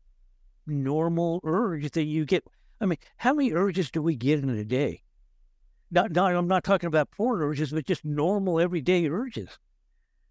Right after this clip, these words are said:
Uh, what are you gonna have for lunch today? What are you gonna have for dinner today? Oh, the urge is there. Maybe I wanna go to have pizza. Well, no, pizza's not a good idea. I'm trying to get away. I'm trying to lose weight. So what?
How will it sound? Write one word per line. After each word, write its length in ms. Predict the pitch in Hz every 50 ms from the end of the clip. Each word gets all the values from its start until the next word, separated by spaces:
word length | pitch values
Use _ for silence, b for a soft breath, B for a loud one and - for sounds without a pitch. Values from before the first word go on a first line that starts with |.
| _ _ -
Uh, 240 | 139 139 143 147 143
what 280 | 143 135 120 139 156
are 40 | 185
you 120 | 185 180 196
gonna 160 | 180 175 160
have 180 | 175 190 185
for 180 | - - 175 160
lunch 260 | 175 196 185 - -
today? 300 | - 143 113 110 98 92
What 180 | 90 110 170 254
are 20 |
you 100 | 254 247
gonna 120 | 233 226 240
have 120 | 220 -
for 80 | 220 208
dinner 300 | 180 208 233 240 208 156
today? 340 | 135 131 107 113 101 - _ _ _ _ _ _ _ - - -
Oh, 380 | 160 185 196 190 170 175 196 220
the 280 | 151 156 160 143 175
urge 240 | 190 202 196 160 175
is 100 | 165 139
there. 240 | 170 180 180 180 160
Maybe 440 | 170 175 185 185 180 190 180 175 170
I 200 | 170 175 175 165
wanna 400 | 156 151 160 160 165 170 165 131
go 260 | 127 156 160 165 147
to 460 | - - 165 160 151 151 151 135 117 _ _ _ _ _ _ -
have 200 | - 143 - -
pizza. 420 | - 156 135 - - - 98 - _ _ _ _ _ - _ _ _ _ _ _ _ _ _ _ _ _ _ _ -
Well, 260 | 151 175 190 196 196
no, 200 | 185 185 185 180
pizza's 420 | - - 190 190 - - 175 143 156
not 180 | 165 156 143
a 40 | 147
good 180 | - 151 135 135
idea. 420 | 127 120 - - 113 104 98 90 _ _ _ _ _ _ _ _ _ _ _ _ _ -
I'm 120 | 139 131
trying 220 | - - 175 175 160
to 80 | 151
get 160 | 127 - 160 143
away. 340 | 143 127 127 135 131 123
I'm 120 | 113 110 107
trying 240 | - 151 147 143 131
to 80 | 135
lose 280 | 120 127 135 131 107 107
weight. 380 | 107 113 120 113 101 95 - _ _ _ _ _ _ _ _ _ _ _
So 220 | - - 160 147 143
what? 600 | 143 139 143 160 170 175 180 151 160 180 175